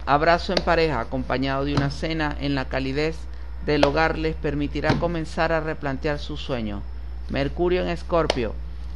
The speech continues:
Así que la sonrisa de ella te permitirá, como hombre, hacer que tus ideas se iluminen. Así que si ella te reclama, será un juego divertido que juntos podrán emprender. Simplemente contéstale la verdad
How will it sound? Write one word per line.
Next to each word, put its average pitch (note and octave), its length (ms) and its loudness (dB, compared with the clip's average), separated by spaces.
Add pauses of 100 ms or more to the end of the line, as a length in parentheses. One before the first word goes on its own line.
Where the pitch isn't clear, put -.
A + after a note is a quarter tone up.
Así C3 240 -2
que E3+ 140 6
la F3 140 6
sonrisa E3+ 560 0
de E3 100 4
ella C#3 200 2
te B2+ 140 0
permitirá, C#3 720 0
como C3 380 0
hombre, F#3 320 -2 (400)
hacer D#3+ 280 0
que F3 120 0
tus E3+ 200 -4
ideas D#3+ 320 2
se E3+ 140 -2
iluminen. D3+ 640 0
Así A2+ 240 -6
que C#3+ 140 -4
si D3 240 0
ella D#3 340 2 (160)
te D3 80 0
reclama, D#3 600 -2 (680)
será D#3 180 6
un E3+ 100 2
juego F3 220 6
divertido D#3+ 640 2
que C3 120 -2
juntos E3 420 0
podrán C#3+ 360 0
emprender. D3 540 0
Simplemente D3+ 800 -2 (440)
contéstale D#3 720 2
la C#3+ 160 2
verdad C#3 400 0